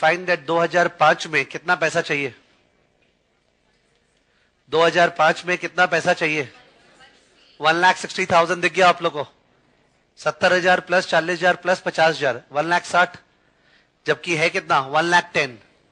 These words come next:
वन लाख टेन थाउजेंड। तो प्रोजेक्ट्स ए, बी, सी ये तीनों तो एक्सेप्ट कर ही नहीं सकते, ठीक है ना? जहां तक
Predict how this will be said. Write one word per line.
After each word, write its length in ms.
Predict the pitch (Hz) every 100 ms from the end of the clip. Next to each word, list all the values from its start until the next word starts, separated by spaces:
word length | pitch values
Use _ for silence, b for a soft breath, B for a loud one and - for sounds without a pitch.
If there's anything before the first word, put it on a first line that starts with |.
| _ _ _ _ _
वन 80 | 147
लाख 200 | 175 170
टेन 160 | 175 175
थाउजेंड। 320 | 165 147 139 135
तो 80 |
प्रोजेक्ट्स 420 | 147 151 151 170 -
ए, 200 | 170 180
बी, 200 | 170 170
सी 200 | - 165 151
ये 60 |
तीनों 280 | 151 160 170
तो 100 | 180
एक्सेप्ट 420 | 160 - 175 - _ -
कर 100 | 175
ही 60 | 180
नहीं 120 | 185
सकते, 320 | 175 - 123 101 _ _ _ _ _ _ _ _ -
ठीक 80 | 185
है 60 |
ना? 140 | 190 127 _ b b b b -
जहां 240 | 143 156
तक 180 | 165 190